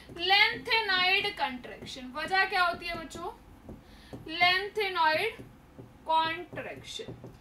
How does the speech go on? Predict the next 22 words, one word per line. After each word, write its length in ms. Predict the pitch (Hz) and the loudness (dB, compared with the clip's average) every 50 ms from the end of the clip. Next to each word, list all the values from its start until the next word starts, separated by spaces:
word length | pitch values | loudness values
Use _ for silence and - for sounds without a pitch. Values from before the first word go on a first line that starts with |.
| - - - - - - 269 | -20 -20 -20 -20 -18 -16 -12
this 300 | 247 247 381 415 440 440 - - - | -4 0 2 2 2 2 -2 -6 -10
is 180 | 285 277 277 247 - | -10 -10 -10 -2 0
the 140 | 277 277 311 - - - - - - - - - - - - - - - - - - - - - - - - - - - - - - - - - - - - - - - - - | 2 2 2 0 -4 -10 -16 -20 -20 -20 -20 -20 -20 -20 -20 -20 -20 -20 -20 -20 -20 -20 -20 -20 -20 -20 -20 -20 -20 -20 -20 -20 -20 -20 -20 -20 -20 -20 -20 -20 -20 -20 -18 -16
रीजन, 320 | 269 247 220 - 226 - - - - | -16 -16 -14 -16 -18 -18 -16 -10 -6
है 100 | 359 466 | -2 -2
ना, 140 | 539 427 - - - - - | -2 -2 -4 -8 -16 -16 -8
lengthenoid 640 | - 320 339 359 370 381 415 392 403 403 415 427 427 427 | -4 -2 -2 -2 -2 -4 -2 0 2 2 2 2 0 0
contraction 580 | 440 427 403 381 370 370 359 - 392 392 381 381 | -2 -4 -2 -2 -4 -4 -4 -4 -6 -6 -4 -4
की 80 | 381 | -2
वजह 220 | 370 359 359 359 370 | -2 -2 -2 -4 -4
से 140 | 392 427 427 | -4 -6 -6
फ़ोर 360 | - - 370 359 359 370 392 | -4 -2 0 0 2 2 2
डी 140 | 415 403 453 | 2 2 4
और 200 | 453 453 440 453 | 4 4 2 2
फ़ाइव 280 | - 415 349 330 339 320 | 0 0 0 0 -2 -4
डी 140 | 294 359 349 | -6 -6 -2
का 140 | 349 349 339 330 | 0 0 0 2
size 340 | - 349 302 330 370 370 | 0 0 0 0 -2 -6
almost 840 | 359 - - 311 330 359 359 381 403 403 403 415 427 453 427 440 - - | -8 -8 -4 -2 0 0 0 0 -2 -2 -2 -2 -2 -2 -4 -6 -10 -12
हो 100 | 320 277 | -12 -10
जाता 340 | 262 277 247 - - - 247 254 | -8 -8 -8 -10 -10 -12 -12 -12
है 220 | 285 - - | -10 -10 -10